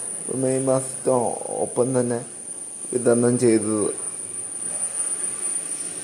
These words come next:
ഇനിയുള്ള ബാക്കിയുള്ള രണ്ട് ഗഡുക്കൾ, ഏഹ്,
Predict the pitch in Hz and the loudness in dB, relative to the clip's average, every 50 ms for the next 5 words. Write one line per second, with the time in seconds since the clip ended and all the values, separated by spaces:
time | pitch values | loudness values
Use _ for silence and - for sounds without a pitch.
0 | - - - - - - - - - - 123 135 151 151 143 135 135 139 139 139 | -10 -10 -10 -10 -10 -12 -12 -8 -2 2 6 8 8 10 10 10 10 10 10 10
1 | 135 131 131 131 131 135 135 151 139 135 135 135 131 127 127 127 135 143 135 131 | 10 10 8 8 8 6 4 4 4 6 8 8 8 8 6 6 6 8 8 10
2 | 127 123 120 123 135 156 160 - - - - - - - - - - - - - | 8 8 8 6 4 2 2 -2 -8 -14 -16 -18 -18 -18 -18 -16 -12 -8 -4 -2
3 | - 80 78 - - - - - - - - - - - | 0 2 2 4 4 4 4 4 2 0 -4 -4 -4 -2